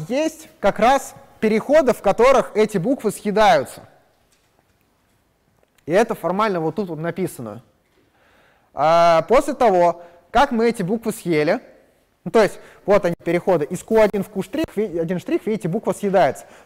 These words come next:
Поскольку до этого у нас буквы не съедались, то здесь у нас пустые переходы. Здесь опять вторая, пустые переходы, сделали переход по одной букве.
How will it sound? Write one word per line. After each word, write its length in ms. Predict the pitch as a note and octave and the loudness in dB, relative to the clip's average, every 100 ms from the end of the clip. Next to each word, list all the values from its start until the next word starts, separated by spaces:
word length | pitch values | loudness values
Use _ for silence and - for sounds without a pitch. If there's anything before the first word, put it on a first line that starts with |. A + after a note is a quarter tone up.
| - | -4
Поскольку 500 | F3+ - D4 A#3+ F#3 | -4 2 0 0 0
до 180 | F#3+ G#3+ _ | 2 0 _
этого 420 | - D#3+ D3+ A2 - - | -12 -2 -2 -2 -10 -12
у 120 | F3 | -6
нас 260 | G#3 A3 - | -2 -2 -2
буквы 340 | E3 A#3 F#3 | -2 -2 -2
не 80 | F3+ | -4
съедались, 460 | F3+ G3 A#3 D#4 E4 | -4 -2 2 2 0
то 340 | - G#3+ A3+ | 0 2 2
здесь 260 | D3+ F#3+ G3 | 2 -2 -2
у 40 | |
нас 160 | E3+ F#3 | -4 -6
пустые 380 | - - F#3+ F3+ | -6 -8 -4 -4
переходы. 500 | D#3+ D#3 D#3 C3 F#2+ - _ _ _ _ _ - | -4 -6 -4 -6 -6 -16 _ _ _ _ _ -10
Здесь 340 | C#3+ A#3 A3 | 0 2 2
опять 280 | F#3+ A3 F3+ | 0 0 0
вторая, 420 | - G#3 F#3+ C#3 | 2 4 4 2
пустые 360 | - _ - G3 | -4 _ -2 0
переходы, 560 | F3 - D4+ F4 C#4+ | -2 -2 0 0 0
сделали 320 | C#3+ G#3+ A#3+ | 0 4 4
переход 460 | G3+ F3+ E3+ G3+ F#3+ | 2 -2 -2 -2 0
по 100 | E3 | 0
одной 220 | D#3 F#3 | 0 -2
букве. 400 | D#3+ D#3 - A2+ | -2 -4 -6 -14